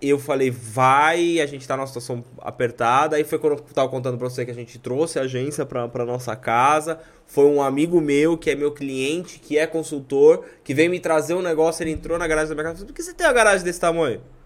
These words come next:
Por que você não tra-" "Não, imagina que eu vou trabalhar em casa", falava pra ele. "Não vou trabalhar em casa." Eu falei assim, "Não vai." Aí... Aquele negócio começou a dar o, o insight pra mim. Eu f-, comecei a mudar. Aí,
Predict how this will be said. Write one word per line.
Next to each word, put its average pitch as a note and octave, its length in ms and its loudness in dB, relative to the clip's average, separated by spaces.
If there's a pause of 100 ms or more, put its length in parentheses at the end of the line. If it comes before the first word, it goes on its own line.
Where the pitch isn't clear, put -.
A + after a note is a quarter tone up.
(180)
Por - 80 -20
que C#4 60 -14
você E4 120 -6
não C#4+ 120 -8
tra-" - 120 -8
"Não, C#3 360 4
imagina C4 460 0
que B3 40 -6
eu A3+ 60 2
vou F#3 60 -2
trabalhar E3+ 280 2
em D3+ 60 -4
casa", D#3 200 2
falava C3 240 -2
pra B2+ 140 -2
ele. G#2 220 -6
"Não G#3 160 -4
vou D#3+ 200 0
trabalhar F#3+ 300 -2
em C#3+ 40 -6
casa." C3 220 -4
Eu B2+ 40 -10
falei C3 160 -16
assim, - 100 -18
"Não D#3 240 -6
vai." A#2 220 -2 (200)
Aí... D3+ 480 2 (560)
Aquele G3 360 2
negócio G3+ 320 0
começou G#3+ 340 0
a A3 60 -2
dar A3 160 6
o, A3 440 0
o A#3 60 -4
insight F3 360 -2 (200)
pra B3 160 2
mim. G3+ 180 -2
Eu A#3 100 0
f-, - 200 -16
comecei D4 340 -4
a - 20 -8
mudar. B3 460 0 (400)
Aí, G#3+ 240 2